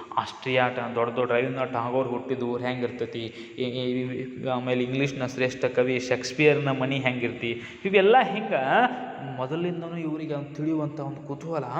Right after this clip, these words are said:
ಇವ್ರು ನಾಗ್ತಿಹಳ್ಳಿಯವರು ಸಣ್ಣವ್ರು ಇದ್ದಾಗಿಂದ ಇತ್ತು. ಮಹಾನ್ ವ್ಯಕ್ತಿಗಳ ದರ್ಶನವನ್ನು, ಆಶಯವನ್ನ ಅರ್ಥ ಮಾಡಿಕೊಳ್ಳಲು ಅವರ ಕೃತಿಗಳು ಸಾಕು. ಅವರ ಹುಟ್ಟೂರನ್ನು ಮನೆ ನೋಡಲೇಬೇಕೆಂದಿಲ್ಲ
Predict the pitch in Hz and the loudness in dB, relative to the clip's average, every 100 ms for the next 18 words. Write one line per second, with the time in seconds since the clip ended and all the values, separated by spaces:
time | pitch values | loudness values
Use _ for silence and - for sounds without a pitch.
0 | 208 214 - - 143 147 139 113 120 - | 0 -2 -6 -8 -6 -4 -2 -2 -2 -2
1 | 180 156 143 143 143 139 - 120 120 139 | -2 0 0 0 -2 -4 -8 -8 -4 0
2 | 160 143 - 135 135 131 131 127 131 - | 0 0 0 0 0 -2 -4 -2 -2 -6
3 | 120 - - - - - 131 135 147 175 | -10 -10 -14 -18 -20 -16 2 4 6 4
4 | 233 302 247 226 208 190 175 143 147 151 | 4 2 2 2 2 4 4 4 2 2
5 | 170 151 131 131 165 185 190 - - 139 | 0 2 0 2 2 2 0 -8 0 6
6 | 175 214 196 175 147 139 156 165 160 - | 6 6 4 4 2 2 2 2 0 -2
7 | - 135 262 247 175 165 165 202 262 165 | -2 4 4 6 4 4 4 8 8 8
8 | 196 269 - - 135 135 135 - 151 202 | 8 4 -4 -2 2 4 2 0 0 0
9 | 165 135 120 - - - 147 135 120 107 | 2 2 0 -6 -10 2 4 4 0 -6
10 | - - 143 135 131 151 208 190 151 139 | -10 0 4 6 4 2 6 6 6 2
11 | 131 165 160 147 131 135 147 175 160 151 | -2 -2 -2 0 4 4 4 2 0 -2
12 | - 151 160 170 | -2 -4 -4 -2